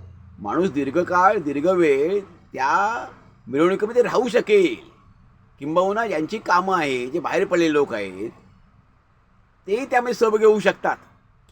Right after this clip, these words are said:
आणि बाजूनी, त्या मिरवणुकीच्या बाजूनी जाऊन आपली कामं करू शकतात. बहुना रुग्ण असतील, लहान मुलं असतील किंवा परीक्षार्थी आहे, त्यांचं काय, त्यांचा अभ्यास कसा होणार? आजूबाजूला हॉस्पिटल असतात,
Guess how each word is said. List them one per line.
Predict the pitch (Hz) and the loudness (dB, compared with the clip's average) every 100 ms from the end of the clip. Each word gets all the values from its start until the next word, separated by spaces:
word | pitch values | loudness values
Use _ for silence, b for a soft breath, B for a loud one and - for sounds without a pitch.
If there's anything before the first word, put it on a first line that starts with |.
| - | -8
आणि | 170 | -2
बाजूनी, | 160 151 175 196 | 0 2 2 0
त्या | 202 | 0
मिरवणुकीच्या | 170 175 160 190 | 0 0 0 0
बाजूनी | 160 160 180 | 0 0 0
जाऊन | 175 180 | 0 -2
आपली | 170 | -2
कामं | 196 175 214 | -2 -2 -2
करू | 220 214 | -8 -8
शकतात. | 185 - 165 - _ _ _ _ _ _ _ _ _ | -10 -10 -16 -18 _ _ _ _ _ _ _ _ _
बहुना | 147 175 196 | -4 -2 0
रुग्ण | 202 160 190 | 2 2 2
असतील, | 208 180 - 160 147 143 135 | 2 2 0 0 0 -4 -6
लहान | 131 175 | -2 -2
मुलं | 185 196 202 | -2 0 0
असतील | 175 - 170 165 170 - | 0 -4 -6 -4 -6 -8
किंवा | 170 190 | -6 -4
परीक्षार्थी | - 170 196 - 208 185 208 | -2 0 0 2 0 0 0
आहे, | 190 175 175 | 0 2 0
त्यांचं | - 165 170 214 | -2 -4 -4 -2
काय, | 170 143 117 95 90 - - _ | 0 0 -2 -10 -18 -20 -20 _
त्यांचा | 139 160 202 | -8 -2 2
अभ्यास | 175 180 180 | 2 2 -2
कसा | 170 180 | 0 0
होणार? | 160 139 127 110 101 - - - - - - - - - - - - - - - - - - - 135 | 2 0 -2 -4 -8 -12 -20 -20 -20 -20 -20 -20 -20 -20 -20 -18 -16 -14 -12 -12 -10 -12 -12 -10 -4
आजूबाजूला | 165 180 170 185 160 | 2 2 2 0 -2
हॉस्पिटल | 147 185 196 | -6 -2 2
असतात, | 175 - 135 117 98 | 2 2 0 0 -2